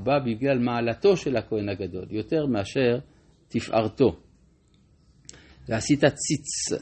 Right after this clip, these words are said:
זהב טהור, ופיתחת עליו פיתוחי חותם קודש לשם. מה המשמעות של ציץ? ציץ, דבר, מלשון להציץ, לראות, כמו, וה-, והיה לכם לציצית, משהו שרואים,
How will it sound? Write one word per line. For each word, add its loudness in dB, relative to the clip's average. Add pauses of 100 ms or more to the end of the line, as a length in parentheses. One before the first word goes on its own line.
זהב 2
טהור, -4
ופיתחת -8
עליו 0
פיתוחי -8
חותם -4
קודש -4
לשם. -10
מה -6
המשמעות -4
של -12
ציץ? -10 (720)
ציץ, 2
דבר, -2
מלשון -2
להציץ, -2
לראות, -2
כמו, -2
וה-, -4
והיה 0
לכם -2
לציצית, -4
משהו -4
שרואים, 4